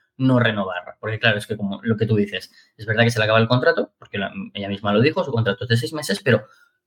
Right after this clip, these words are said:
quién sabe si se irá. Es verdad que ahora hay, pues, muchas puertas seguramente abiertas, pero esa Forbidden Door seguramente también sería lo mejor para ella, ¿no? Quedarse en Impact, que le proporciona la oportunidad de aparecer en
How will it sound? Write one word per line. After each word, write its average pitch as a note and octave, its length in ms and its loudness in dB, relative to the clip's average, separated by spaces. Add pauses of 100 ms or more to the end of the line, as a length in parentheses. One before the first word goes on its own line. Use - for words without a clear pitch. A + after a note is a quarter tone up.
(160)
quién D#3+ 200 0
sabe B2 200 2
si A#2 80 2
se A2+ 140 0
irá. G#2+ 240 2
Es G2+ 100 -4
verdad A2+ 240 2
que A#2 60 -2
ahora G#2 140 0
hay, G#2 180 0
pues, G#2 260 -8
muchas A2 320 -4
puertas A#2 380 2
seguramente G#2 720 0
abiertas, G#2 600 0 (340)
pero G#2 420 4
esa A#2 160 2
Forbidden G#2+ 460 2
Door A#2 180 2
seguramente G#2 560 0
también G2+ 300 -2
sería G2+ 200 0
lo G2+ 80 2
mejor G#2 340 0
para G#2 220 4
ella, A#2+ 140 4
¿no? A2+ 120 4
Quedarse G#2+ 300 0
en G#2+ 60 0
Impact, G#2+ 460 0 (240)
que - 80 0
le A#2 80 6
proporciona G#2+ 520 2
la G#2+ 60 6
oportunidad A2 480 4
de G#2+ 60 6
aparecer A#2 400 2
en G#2+ 280 2